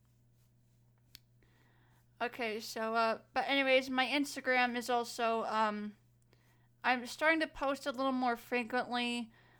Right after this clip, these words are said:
um, especially giving updates about how my journey with the retainers are going.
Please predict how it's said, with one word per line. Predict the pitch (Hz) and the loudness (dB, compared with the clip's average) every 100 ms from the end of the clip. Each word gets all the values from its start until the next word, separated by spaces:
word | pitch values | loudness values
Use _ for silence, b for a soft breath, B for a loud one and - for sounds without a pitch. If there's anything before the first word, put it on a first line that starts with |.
| b - | b -4
um, | 214 214 208 233 | -2 -2 -4 -8
especially | 220 - 247 233 233 226 | -8 -2 -2 -2 -8 -8
giving | 208 240 240 | -2 -2 -2
updates | - 226 220 220 220 208 233 | -2 -2 -2 -4 -4 -4 -6
about | 226 214 | -2 -2
how | - 233 226 | -2 -4 -2
my | 220 214 214 - _ | -2 -4 -6 -12 _
journey | 247 247 233 | -2 -2 -2
with | 220 220 | -6 -8
the | |
retainers | 202 208 254 247 233 220 | -8 -8 -6 -2 -2 -2
are | 226 202 | -2 -4
going. | 202 196 196 208 220 | -2 -4 -4 -6 -8